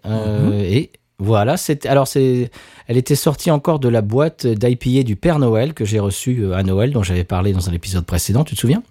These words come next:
Speaker 2: Oui, oui, oui.
Speaker 1: Eh bien, c'était la, euh, Slidy Mighty de chez Dogfish Head.
Speaker 2: Oui.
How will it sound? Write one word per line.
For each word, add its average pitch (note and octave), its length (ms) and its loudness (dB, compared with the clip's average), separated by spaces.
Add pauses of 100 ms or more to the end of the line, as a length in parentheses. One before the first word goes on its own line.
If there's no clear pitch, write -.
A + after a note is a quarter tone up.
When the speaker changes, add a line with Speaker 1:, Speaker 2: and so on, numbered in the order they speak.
Speaker 2:
Oui, E3+ 240 2
oui, D#3+ 60 2
oui. C3+ 260 0 (580)
Speaker 1:
Eh A2+ 80 0
bien, C#3+ 220 2
c'était E3+ 460 -2 (420)
la, C3 380 2
euh, G#2 320 0
Slidy A3 880 -2
Mighty F3 720 2
de G#2+ 140 0
chez C#3 260 -2
Dogfish D3+ 760 -2
Head. F2+ 560 0
Speaker 2:
Oui. G2+ 1080 -2